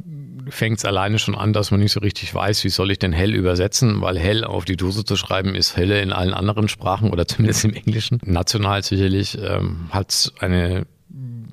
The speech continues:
sehr, sehr große Bedeutung und ist auch, ähm, unser Zugpferd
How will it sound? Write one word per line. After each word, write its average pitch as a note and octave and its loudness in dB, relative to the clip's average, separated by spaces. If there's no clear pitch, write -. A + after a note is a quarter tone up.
sehr, F2 4
sehr F2 4
große F#2 2
Bedeutung E2+ 2
und F2 -2
ist G2+ 0
auch, F#2 -2
ähm, F2+ 0
unser F2 -2
Zugpferd F#2+ 0